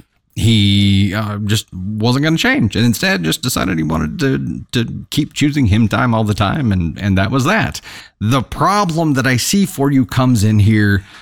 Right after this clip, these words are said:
uh, because living together with an ex so that you can co-parent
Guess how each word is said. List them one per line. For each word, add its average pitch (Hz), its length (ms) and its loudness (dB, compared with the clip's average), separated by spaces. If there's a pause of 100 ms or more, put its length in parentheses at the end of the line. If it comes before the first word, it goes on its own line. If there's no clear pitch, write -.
(140)
uh, 101 180 0
because 101 880 -2 (340)
living 143 480 2
together 90 920 0 (140)
with 95 220 0
an 80 140 -2
ex 110 540 -4
so 127 240 0
that 113 140 -2
you 98 120 -2
can 101 160 0
co-parent 92 640 0